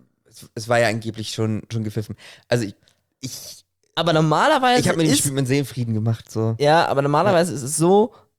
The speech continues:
Speaker 2: der Schiedsrichter darf da nicht abpfeifen. Und, äh, der Schiedsrichter, der, der sollte das, glaub ich, E-M-Eröffnungsspiel leiten. Jetzt nicht mehr.
Speaker 1: Ja, der hat das W M-Finale gepfiffen.
Speaker 2: Ja.
Speaker 1: Also,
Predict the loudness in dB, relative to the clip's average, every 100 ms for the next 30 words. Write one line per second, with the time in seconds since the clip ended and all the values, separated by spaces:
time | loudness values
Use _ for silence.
0 | _ _ _ _ _ -6 -6 -6 -6 -6
1 | -4 -6 -4 -4 -6 -8 -8 -8 -8 -14
2 | _ _ _ _ _ _ _ -4 2 2
3 | 2 -6 -20 _ _ _ 0 2 2 0
4 | -4 -4 -6 -2 -2 -2 -8 _ -4 0
5 | 0 -2 -4 -2 2 2 2 -2 -2 0
6 | 2 2 -2 -6 -10 -14 _ _ -4 -2
7 | 0 0 0 0 0 -2 -4 -6 -8 -10
8 | -6 -6 -4 -2 -2 -4 -4 -4 -4 -6
9 | -12 _ -10 -6 -4 -4 -8 -12 _ _
10 | _ -2 0 2 0 -2 -2 -4 -4 -2
11 | -2 -6 -10 -14 -16 _ _ _ _ _
12 | _ _ -2 -2 -4 _ -20 _ -6 -6